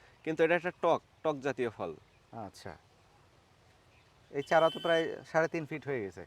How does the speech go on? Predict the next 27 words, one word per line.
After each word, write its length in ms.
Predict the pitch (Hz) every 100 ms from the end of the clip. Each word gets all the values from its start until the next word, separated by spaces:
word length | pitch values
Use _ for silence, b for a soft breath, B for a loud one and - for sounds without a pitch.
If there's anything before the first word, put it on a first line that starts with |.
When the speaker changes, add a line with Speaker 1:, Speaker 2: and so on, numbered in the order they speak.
| -
Speaker 1:
হ্যাঁ, 300 | 135 123 107
এটা, 140 | 139
এটা 280 | 139 143 160
তো 100 | -
ফল 220 | - 156
আসবে, 180 | 139 127
সামনের 340 | - 135 147
বছর 240 | 151 147 156
এটার 180 | 147
ফল 240 | 139 147 131
দেখাবো 280 | 127 127 117
ইনশাল্লাহ। 440 | 110 110 95 85 -
Speaker 2:
এই 140 | 160
চারাগুলোর 400 | 170 185 175 175
প্রাইস 260 | 170 160 156
কিরকম 280 | 165 156 156
থাকে? 160 | 156
Speaker 1:
আহ, 80 | 123 123 123 131 135
এইগুলা 420 | 170 170 180 180
চারার 300 | 170 175 165
প্রাইস 340 | 156 165 165 165
আমরা 580 | 160 165 160 160 - - -
সাতশো 380 | 147 139 -
আটশো 240 | 143 - 139
টাকা 180 | 131 127
বিক্রি 240 | 113 101
করি। 200 | 90 87